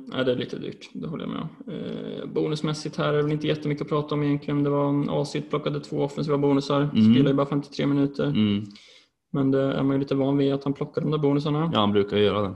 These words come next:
Speaker 1: Ja, ehm, annars var det inte jättemycket.
Speaker 2: Nej, det är några bonusar på, mm, Birmancevic, en defensiv, en offensiv.
Speaker 1: Mm.
Speaker 2: Ehm, så att fortsätter ta ganska mycket poäng.
Speaker 1: Ja, och Birmancevic, jag tyckte han såg bra ut också.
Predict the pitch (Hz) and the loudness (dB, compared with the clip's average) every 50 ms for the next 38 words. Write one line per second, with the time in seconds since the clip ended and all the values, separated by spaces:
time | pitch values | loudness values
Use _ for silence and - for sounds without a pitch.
0 | 101 - - 156 143 139 - 143 - - _ - - - - - - - 50 50 | -6 -2 0 2 2 2 2 -2 -6 -8 _ -12 -8 -6 -4 -4 -4 -2 -2 -2
1 | - - - - _ _ _ _ - 58 58 - - - - - - - _ _ | -2 -4 -6 -8 _ _ _ _ -10 -8 -8 -8 -8 -10 -14 -18 -20 -20 _ _
2 | _ _ _ _ _ _ _ _ _ - - 139 139 139 - 127 - - - 170 | _ _ _ _ _ _ _ _ _ -10 -4 -2 -2 0 0 -2 0 0 -2 -2
3 | - - 156 151 151 151 - _ _ _ _ _ _ _ _ _ _ _ _ _ | -2 -2 -4 -4 -4 -6 -12 _ _ _ _ _ _ _ _ _ _ _ _ _
4 | _ _ _ _ _ _ _ _ 131 127 123 95 87 - - - 110 113 107 110 | _ _ _ _ _ _ _ _ 0 0 2 2 -2 -4 -4 0 2 4 4 4
5 | 104 107 107 107 104 101 101 - 107 98 95 - 101 101 98 98 98 98 98 98 | 4 2 2 2 0 0 0 0 -2 -2 -2 -2 0 0 2 2 2 2 2 0
6 | 95 95 95 95 95 95 95 92 98 98 104 107 107 104 98 - 101 104 104 104 | 0 -2 -4 -4 -4 -4 -4 -4 -2 -2 0 0 2 0 0 0 0 0 0 -2
7 | - - - 104 104 104 104 101 104 98 95 - 101 98 98 101 101 101 - 95 | -4 -6 -4 -2 -2 0 -2 -2 -2 -2 -4 -2 -2 -2 0 -2 -4 -4 -4 -6
8 | 95 98 101 104 104 - - _ _ _ _ _ _ _ - - 139 127 123 127 | -4 -4 -6 -6 -8 -16 -20 _ _ _ _ _ _ _ -8 -4 -2 -2 -2 -4
9 | - - - _ _ _ - 107 101 98 95 92 98 - 104 107 - _ _ _ | -8 -14 -18 _ _ _ -12 -10 -8 -8 -8 -8 -8 -8 -10 -10 -12 _ _ _
10 | _ _ - 104 _ _ - - 113 110 - 104 - - - 113 101 120 117 - | _ _ -20 -20 _ _ -8 -4 -4 -4 -4 -6 -14 -10 -8 -6 -6 -4 -6 -4
11 | 117 113 110 113 113 113 107 117 131 - _ _ _ _ _ _ - - - - | -4 -4 -4 -2 -2 -2 -2 -2 -6 -10 _ _ _ _ _ _ -10 -8 -6 -6
12 | 143 - - 262 147 143 143 139 135 131 123 - - 143 135 135 135 151 135 127 | -6 -6 -6 -4 -2 0 2 2 2 0 0 -2 -4 -4 -2 -4 -2 -2 -4 -4
13 | - 135 127 127 135 135 - - 185 - 113 - - - - - | -4 -6 -4 -2 -2 -4 -4 -6 -8 -10 -10 -12 -10 -10 -12 -12